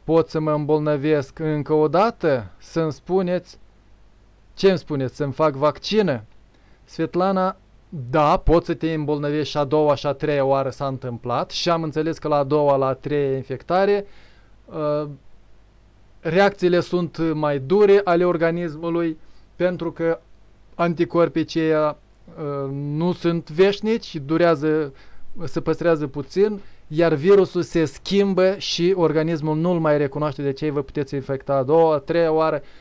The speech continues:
dacă nu vă protejați. Și deci, da, e mai bine să vă vaccinați, mai ales dacă a trecut câtva timp după,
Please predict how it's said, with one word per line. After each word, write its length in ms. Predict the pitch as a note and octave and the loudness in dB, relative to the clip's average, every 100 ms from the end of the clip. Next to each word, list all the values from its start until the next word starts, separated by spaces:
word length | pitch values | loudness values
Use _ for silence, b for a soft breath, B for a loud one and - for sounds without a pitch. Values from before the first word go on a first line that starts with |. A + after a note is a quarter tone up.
| b b | b b
dacă 440 | B2+ D#3+ D#3 D#3+ | 0 0 2 -2
nu 220 | D#3 E3+ | 0 -4
vă 180 | D#3 D#3 | 0 -2
protejați. 880 | - D#3 D3 D#3 C3+ - C3+ - - - b b b b b b b _ | 0 -6 -4 -4 0 0 -2 -6 -20 -20 b b b b b b b _
Și 260 | - - E3+ | -12 -6 0
deci, 340 | F3 G#3 G#3 | 2 2 -2
da, 320 | D3 E3 F#3+ | -2 0 0
e 60 | F3+ | -2
mai 180 | E3 D3+ | -2 -2
bine 240 | E3+ E3+ | -2 -4
să 300 | - D3+ D#3 | -6 -4 -4
vă 260 | C3+ D3+ D3 | -2 -4 -2
vaccinați, 600 | C#3+ C#3 - C#3+ F#3 F3 | -2 -4 -6 -4 -4 -2
mai 140 | F3 | -2
ales 180 | E3+ F3+ | 0 0
dacă 200 | D#3 D3 | -4 -4
a 40 | D3 | -6
trecut 340 | C#3+ C#3 D#3+ | -6 -8 -8
câtva 280 | D#3+ C#3+ C#3 | -8 -2 -2
timp 320 | C#3 D3+ C3+ | -2 -8 -6
după, 280 | C#3+ C3+ | -8 -6